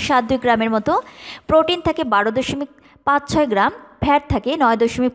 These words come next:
পাঁচ এক গ্রাম, এছাড়া ফসফরাস থাকে একশো আটানব্বই মিলিগ্রাম, পটাশিয়াম একশো আটত্রিশ মিলিগ্রাম, জিঙ্ক থাকে এক দশমিক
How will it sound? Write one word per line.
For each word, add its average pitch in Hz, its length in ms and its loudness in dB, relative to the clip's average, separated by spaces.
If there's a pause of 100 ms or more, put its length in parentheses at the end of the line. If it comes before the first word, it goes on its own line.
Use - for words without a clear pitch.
পাঁচ 180 240 0
এক 185 120 -4
গ্রাম, 233 160 0 (460)
এছাড়া 339 320 0
ফসফরাস 311 540 2
থাকে 254 180 -2 (120)
একশো - 200 -2 (120)
আটানব্বই 240 540 -2
মিলিগ্রাম, 190 420 -2 (480)
পটাশিয়াম 330 540 0
একশো - 240 -6
আটত্রিশ 254 340 -8
মিলিগ্রাম, 302 380 -4 (180)
জিঙ্ক 247 280 0
থাকে 254 180 2 (180)
এক 214 140 0
দশমিক 247 300 0